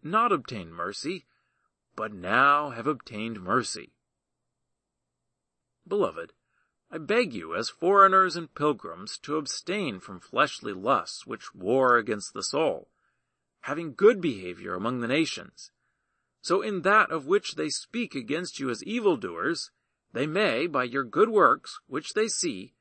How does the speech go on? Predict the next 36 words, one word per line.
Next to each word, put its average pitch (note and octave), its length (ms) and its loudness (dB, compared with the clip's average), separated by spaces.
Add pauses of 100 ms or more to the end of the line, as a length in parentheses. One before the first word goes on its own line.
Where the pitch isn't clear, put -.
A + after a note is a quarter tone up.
(320)
glorify C3 600 0
God A#2 440 2
in E2+ 80 -12
the F2+ 80 -8
day G#2 200 2
of G2+ 120 0
visitation. G#2 680 -4 (840)
Therefore, F#3 560 -2 (300)
subject F3+ 580 -4
yourselves A#2 640 -4
to - 80 -16 (160)
every G3+ 240 4
ordinance C3+ 520 -2
of F#2 100 -10
man F2+ 440 -6
for D3 160 -8
the E3 80 -4
Lord's F#3 420 2
sake, - 400 -6 (480)
whether C3 280 -4
to F2+ 140 -14
the D#2 120 -16
king G3 440 -8
as A2 140 -8
supreme, G#3 540 -4 (400)
or F#3+ 160 -2
to G3 80 2
governors D3 640 4
as C#3+ 140 -4
sent D3 340 -6
by F3 260 4
him F#2 220 -10
for B2+ 180 -2
vengeance C#3 480 -2
on A#2 160 -2
evildoers, B2 720 -2